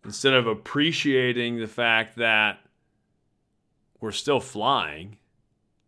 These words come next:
I think of all the different challenges and obstacles I've faced in my life. I've talked about them many times, talked about specific ones on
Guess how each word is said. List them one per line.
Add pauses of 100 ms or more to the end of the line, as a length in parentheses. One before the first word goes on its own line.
(1900)
I
think
of
all
the
different (520)
challenges
and
obstacles
I've
faced
in
my
life.
I've
talked
about
them (760)
many
times,
talked
about
specific
ones
on